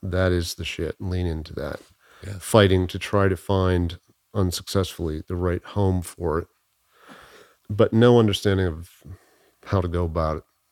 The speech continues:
Speaker 1: doing anything or, you know. So anyway, w-, around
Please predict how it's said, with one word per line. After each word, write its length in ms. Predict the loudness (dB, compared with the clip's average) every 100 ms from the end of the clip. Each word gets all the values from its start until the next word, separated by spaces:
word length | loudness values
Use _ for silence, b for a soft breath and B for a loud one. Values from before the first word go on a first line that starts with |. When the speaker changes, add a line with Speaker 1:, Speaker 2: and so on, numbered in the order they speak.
| _
Speaker 1:
doing 340 | -2 0 0 -2
anything 440 | -4 -6 -6 -8
or, 240 | -6 -10 -12 -10
you 100 | -6
know. 200 | -6 -8 -14 _ _ _ _ _ _ _ _ _ _ _ _ _ B B B B B
So 380 | 6 8 8 4 _ _ _ _ _ _ _ 6
anyway, 260 | 8 6 0 -10
w-, 380 | -12 -8 -8 -6
around 680 | -4 2 4 4 2 -4 -14